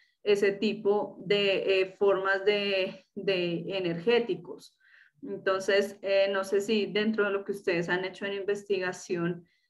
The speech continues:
tienen como algunas ideas hacia dónde se pueden dirigir esfuerzos, porque ni siquiera ese motor comercial va a ser, eh, prioritario, ni siquiera, eh,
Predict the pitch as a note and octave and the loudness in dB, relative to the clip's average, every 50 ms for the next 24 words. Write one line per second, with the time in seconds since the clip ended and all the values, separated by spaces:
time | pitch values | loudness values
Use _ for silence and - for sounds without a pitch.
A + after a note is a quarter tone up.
0 | _ _ _ - G3+ G3+ G3 G3 G3 G3 G3+ G3+ - A#3 G#3+ G3+ G#3 G3+ G3 F#3 | _ _ _ 0 0 2 2 0 -2 -2 -4 -2 0 0 0 2 0 0 0 0
1 | F3+ F#3 F3+ F3+ E3+ E3+ F3 F3+ F#3+ G#3 - - - G#3 G3 F#3+ F3+ F3 F3 F3 | -2 -2 -2 0 0 2 2 2 0 -2 -4 -6 -2 -2 0 2 2 2 2 2
2 | E3+ F3+ F#3+ - G#3+ G#3 G#3 - A3+ G3+ F#3 F3 F3 E3+ E3+ E3+ E3 F#3 G3 G3 | 2 0 0 -2 -4 -6 -4 -2 0 0 2 2 2 0 0 0 0 0 0 -2
3 | - - - - - G#3+ A3 - G3+ F#3+ F3+ F3+ F3 G3 G3 G#3 G#3 G#3+ G#3 F#3 | -4 -12 -12 -4 -4 -4 0 2 0 2 2 2 0 0 0 0 -2 0 0 2
4 | F3 F3 F3 F3 - G#3 G3+ G#3 - G3 G3+ - _ - G3 G3+ - - - F3 | 2 0 -2 0 -2 -2 -2 -2 -4 -8 -10 -10 _ -6 -6 -6 -4 -2 -2 -2
5 | E3+ E3+ E3+ - - _ _ _ _ _ _ - G#3 G#3 G3+ G#3 G#3+ G#3+ - A3+ | -2 -4 -6 -14 -20 _ _ _ _ _ _ -4 -2 -2 0 -2 -2 -2 4 4
6 | G#3 G3+ G3 F#3+ G3 A3+ G#3+ A3+ A#3 A3+ A3 G3 F#3+ F#3+ - G3+ F#3+ G3 G3 F#3+ | 6 8 8 6 4 4 2 2 2 2 0 0 -2 0 -4 -6 -4 -4 -6 -6
7 | A3 - - G#3 F3+ F3 F3 F3 E3+ E3+ - - G3 F#3+ F#3 F#3+ - - _ _ | -8 -6 -2 0 0 0 2 2 2 2 2 2 2 4 2 2 -2 -10 _ _
8 | _ _ _ _ _ _ - F#3+ F#3+ F#3+ F#3+ G3 - G3+ G3+ G3+ G#3+ G#3 - - | _ _ _ _ _ _ -2 2 2 2 2 6 6 6 8 8 4 2 2 2
9 | F#3+ F3+ F3 E3 E3+ F3+ F3+ F#3+ G3 G3+ F#3+ - - - - G3 G3+ G3 G3 G#3 | 4 4 4 4 4 2 0 0 -4 -4 -4 -6 -8 -10 -8 -6 -6 -6 -6 -8
10 | - - - G3 F3 F3 F3+ F3+ F3 F3+ F3+ F#3 F#3+ G3 G3 F#3+ F3+ E3 E3+ - | -10 -2 0 0 2 2 4 4 6 6 6 4 4 2 2 2 2 0 -2 -4
11 | - F3+ F3+ F3 F3 E3+ F3 F3 F3 F3 | -8 -8 -6 -4 -4 -4 -6 -6 -8 -10